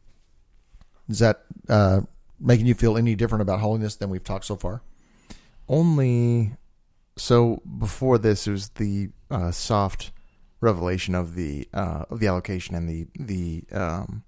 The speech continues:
Speaker 1: So I would call that position. You're,
Speaker 2: Position.
Speaker 1: you're positionally holy in Christ
Speaker 2: But
Speaker 1: versus functionally holy.
Speaker 2: But the word perfecting holiness, that sounds very,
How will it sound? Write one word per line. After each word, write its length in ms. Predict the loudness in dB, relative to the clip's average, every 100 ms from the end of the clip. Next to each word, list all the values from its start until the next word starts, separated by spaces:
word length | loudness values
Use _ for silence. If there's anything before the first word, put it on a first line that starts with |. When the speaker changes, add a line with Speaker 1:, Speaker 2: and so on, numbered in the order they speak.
| _ -2
Speaker 1:
So 140 | 4
I 60 | 4
would 140 | 6
call 120 | 6
that 200 | 4 4
position. 640 | 4 4 0 -2 -4 -4 0
You're, 100 | 2
Speaker 2:
Position. 280 | 2 0 0
Speaker 1:
you're 100 | 4
positionally 580 | 4 4 2 2 2 4
holy 380 | 2 4 0 0
in 140 | -2
Christ 480 | 0 -2 -2 -6 -12 -20 -12
Speaker 2:
But 200 | 2 4
Speaker 1:
versus 360 | 4 -2 -2
functionally 520 | -2 -4 -2 -6 -6
holy. 480 | -4 -2 -2 -4 -6 -2
Speaker 2:
But 140 | 0
the 80 | 0
word 340 | 2 2 2 -4 _
perfecting 720 | 4 4 -4 -2 -2 0 -2
holiness, 600 | 0 2 2 2 0 -2
that 200 | 0 0
sounds 320 | 0 0 0
very, 680 | -2 -2 0 0 -2 -4 -8